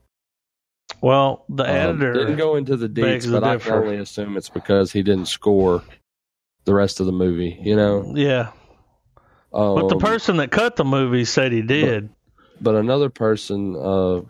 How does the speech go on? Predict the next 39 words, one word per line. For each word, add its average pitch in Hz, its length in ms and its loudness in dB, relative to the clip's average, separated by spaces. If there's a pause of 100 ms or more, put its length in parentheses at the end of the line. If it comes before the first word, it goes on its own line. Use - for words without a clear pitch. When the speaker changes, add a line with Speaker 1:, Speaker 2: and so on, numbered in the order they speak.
(160)
Speaker 2:
I 95 100 -2
think 131 460 -2
it 127 40 0
was 104 140 2
a 95 40 -2
magazine. 92 680 -2 (380)
I'm - 140 -12
try-, - 160 -4
I'm 98 180 0
trying 117 200 0
to 110 60 2
remember 101 280 0
the 92 80 -2
quote. 92 440 -2 (480)
Speaker 1:
Well, 131 220 2 (380)
Speaker 2:
They 117 100 2
pretty 151 220 2
much 139 180 0
said 120 280 0
that 104 140 0 (140)
the 98 200 2
con-, 113 360 2
the 110 120 2
idea 117 500 2
of 95 100 -4
a, 98 100 -2
a, 98 200 -6 (200)
a 92 40 -6
copy 104 340 0
of 101 100 2
that 92 180 0
film 95 260 -4
getting 95 520 -4 (120)
put 98 180 0
out 95 300 2
is 92 160 -4
a 85 60 -8
pipe 92 320 0
dream. 87 420 -6